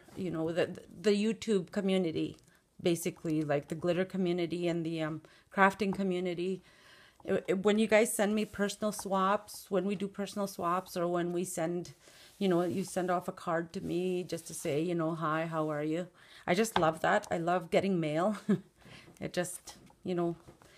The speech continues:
I suppose everybody just loves getting mail.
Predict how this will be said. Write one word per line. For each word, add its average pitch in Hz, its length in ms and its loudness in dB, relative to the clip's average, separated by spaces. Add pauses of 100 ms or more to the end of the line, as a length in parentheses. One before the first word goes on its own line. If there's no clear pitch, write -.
(200)
I 202 60 0
suppose 214 320 4
everybody 196 400 2
just 185 280 0
loves 190 200 6
getting 190 300 2
mail. 180 360 2